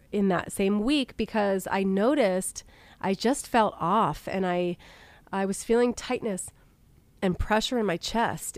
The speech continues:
And, um, I just knew something was off and I, I just didn't know exactly what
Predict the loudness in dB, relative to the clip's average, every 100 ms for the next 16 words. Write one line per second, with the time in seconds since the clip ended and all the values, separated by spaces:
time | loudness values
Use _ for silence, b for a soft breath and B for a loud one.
0 | -8 -6 -4 -4 -4 -6 -8 -4 -4 -4
1 | -4 -6 -8 -14 _ _ _ _ -20 _
2 | -2 0 2 0 4 4 4 2 2 2
3 | 4 4 0 B B B B B -4 4
4 | 4 6 2 2 0 0 -2 -2 -2 0
5 | 2 4 4 2 0 -2 -2 0 0 0